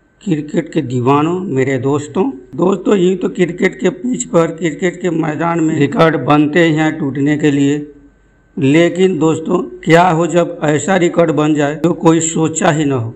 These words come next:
जी हाँ दोस्तों, जिसके बारे में कोई सोचा ही ना हो, वैसा record बन जाए। ऐसा ही record दोस्तों बना है ऑस्ट्रेलिया में।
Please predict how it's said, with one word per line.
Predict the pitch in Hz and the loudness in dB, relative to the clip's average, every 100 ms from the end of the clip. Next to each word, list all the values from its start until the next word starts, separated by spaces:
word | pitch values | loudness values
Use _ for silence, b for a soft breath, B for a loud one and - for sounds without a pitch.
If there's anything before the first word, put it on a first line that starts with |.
| - | -6
जी | 127 | 0
हाँ | 151 156 | 0 0
दोस्तों, | 170 165 190 | -2 -4 -6
जिसके | 151 151 - | -4 -4 -4
बारे | 156 151 160 | 0 2 2
में | 165 | 0
कोई | 160 - 139 | -2 -4 -6
सोचा | - 143 139 151 | -6 -8 -6 -4
ही | 151 | -4
ना | 143 | -4
हो, | 143 143 - | -6 -8 -6
वैसा | 131 123 151 | -8 -6 -8
record | 135 139 135 | -8 -8 -8
बन | 123 127 123 | -6 -6 -6
जाए। | 123 123 - - | -8 -10 -16 -6
ऐसा | 156 143 175 | -4 0 2
ही | 170 185 | 2 2
record | 180 175 165 | 0 0 -2
दोस्तों | 143 143 165 | -2 -6 -6
बना | 135 139 | -8 -6
है | 131 143 - _ _ | -6 -8 -14 _ _
ऑस्ट्रेलिया | 156 - - 151 165 170 | -6 -6 -4 -2 0 0
में। | 156 | -2